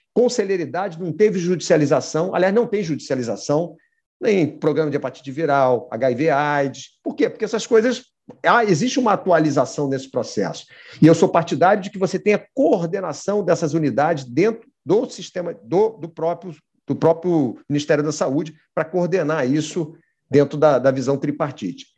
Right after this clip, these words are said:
Mas voltando, qual era, é, é inegável que existe essa desigualdade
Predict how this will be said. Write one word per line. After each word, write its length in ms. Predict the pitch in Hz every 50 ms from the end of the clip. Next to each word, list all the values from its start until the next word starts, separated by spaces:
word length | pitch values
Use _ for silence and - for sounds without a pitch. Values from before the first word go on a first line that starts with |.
| _ - - - - - - -
Mas 120 | 160 170 147
voltando, 680 | 214 233 202 - - 226 254 240 190 - 113 95 - _ _ _ _ _ _ _ _ _ _ _ _ _ _ -
qual 140 | - 196 208
era, 500 | 240 269 277 262 233 196 - - - - _ _ _ _ _ _ _ _ _ _ _ _
é, 420 | - - 165 175 165 - 160 180
é 60 | 190 175
inegável 640 | 180 180 196 202 165 160 175 185 214 233 180 175
que 100 | 147 -
existe 280 | 143 127 135 143 139 -
essa 200 | 127 - - 120
desigualdade 840 | 110 107 110 123 113 113 120 113 104 101 101 98 92 87 - -